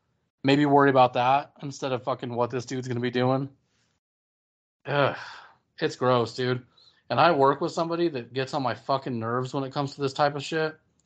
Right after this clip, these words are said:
Like, I'm gonna go to work. She's gonna come in. The first thing she's gonna say is,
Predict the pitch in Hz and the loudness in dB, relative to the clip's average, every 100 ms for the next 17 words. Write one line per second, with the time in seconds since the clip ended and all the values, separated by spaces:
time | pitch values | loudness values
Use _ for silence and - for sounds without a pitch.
0 | _ _ _ _ _ - 131 117 - _ | _ _ _ _ _ -4 -2 -2 -4 _
1 | _ _ _ _ _ _ _ - - 160 | _ _ _ _ _ _ _ -6 0 2
2 | 165 143 143 143 131 123 113 147 131 147 | 4 4 4 4 4 2 0 -4 -4 -4
3 | 139 147 135 117 107 139 135 151 135 139 | -2 0 0 -2 -2 -2 -2 -2 -6 -6
4 | 131 123 127 110 104 | -6 -4 -4 -4 -4